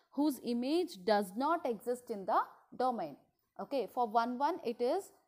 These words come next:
same. It is same. You have to write it again. For onto, you have to take an element from the codomain. Okay, so if I take an element of the form,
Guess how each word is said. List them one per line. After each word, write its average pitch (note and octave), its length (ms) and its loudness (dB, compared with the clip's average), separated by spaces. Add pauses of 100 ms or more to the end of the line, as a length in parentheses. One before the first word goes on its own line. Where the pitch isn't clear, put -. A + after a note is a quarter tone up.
same. A#3 440 0 (320)
It G#3+ 120 -6
is A3 140 -4
same. C4 380 -2
You B3 80 -2
have A3 200 -2
to A#3+ 80 -6
write G#3+ 300 -2
it G#3+ 200 -6
again. G3 400 -4 (300)
For C4 240 0
onto, B3+ 560 0 (240)
you B3 140 -6
have C4 280 -2
to D#4+ 100 -2
take C4 260 -2
an D4 180 -2
element B3+ 520 -2
from B3+ 200 -6
the B3+ 120 -4
codomain. A3+ 560 0 (500)
Okay, G#3+ 240 -4
so C4 320 -4
if C4+ 180 -6
I E4 140 0
take B3 400 -2 (200)
an B3 180 -4
element A3 600 -2 (840)
of A3 180 4 (100)
the B3+ 100 -2
form, A3+ 440 -2